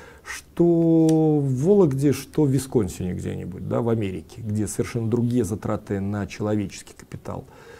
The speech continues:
Поэтому, чтобы доминировать на тех рынках, нам нужна другая себестоимость молока. А чтобы ее уменьшить, нам нужны новые технологии.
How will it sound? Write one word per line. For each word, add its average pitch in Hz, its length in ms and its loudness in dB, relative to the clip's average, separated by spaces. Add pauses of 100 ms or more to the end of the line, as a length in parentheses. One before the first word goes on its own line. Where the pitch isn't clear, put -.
(260)
Поэтому, 143 420 4
чтобы 147 480 2 (180)
доминировать 151 760 4
на 147 100 0
тех 208 340 -2
рынках, 127 560 0 (300)
нам 156 280 2
нужна 151 260 0
другая 143 400 2
себестоимость 123 800 -4
молока. 117 600 -4 (120)
А 113 640 -2
чтобы 127 380 0
ее 127 280 2
уменьшить, 143 560 0
нам 120 140 -6
нужны 117 240 -4
новые 120 380 2
технологии. 92 760 -10